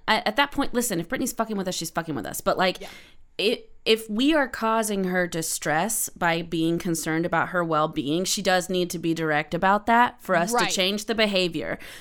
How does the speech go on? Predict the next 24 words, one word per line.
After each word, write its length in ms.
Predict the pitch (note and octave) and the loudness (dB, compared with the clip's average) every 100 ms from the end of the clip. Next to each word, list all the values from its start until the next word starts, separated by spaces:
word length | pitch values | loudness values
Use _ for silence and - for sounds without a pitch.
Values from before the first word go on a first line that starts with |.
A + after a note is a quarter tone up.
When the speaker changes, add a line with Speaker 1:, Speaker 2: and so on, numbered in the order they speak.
| - | -12
Speaker 2:
There 80 | - | -4
you 60 | G#3+ | 2
Speaker 1:
So 80 | |
Speaker 2:
go. 360 | G3+ G3 F#3+ F#3+ - - | 4 6 4 0 -8 -4
Speaker 1:
until 220 | G#3+ G#3+ C#4 | -2 2 4
Speaker 2:
Yep. 60 | |
Speaker 1:
we 100 | D4+ | 4
get, 340 | A3+ G#3 G3+ - | 4 4 4 4
like, 180 | E3+ - | 0 0
a 60 | E3 | -4
direct 540 | F3 D#3 E3 G#3 - | -2 0 0 0 -2
address 440 | G3+ E3+ E3 G#3 | -2 0 0 0
that's 240 | A3+ G#3+ A3 | 0 -2 0
like, 240 | F#3 F3+ - - - | 0 0 -8 -16 -10
"This 260 | F3+ C4+ F4+ | -2 0 0
is 140 | A4+ | -2
specifically 680 | - D4+ - A3 C#4 C4+ C4 | -2 -2 -2 -2 -2 -4 -4
to 140 | B3 | -2
the 100 | A3+ | -4
fans, 460 | A3 F#3+ G3+ F3 E3 | -2 -2 0 0 0
asking 480 | - F3 F#3 A3+ G#3 | 0 0 0 -4 -2
where 180 | F#3+ F#3 | 0 0
I 100 | F3+ | 0
am, 320 | F3 D3+ D3 | 0 0 -2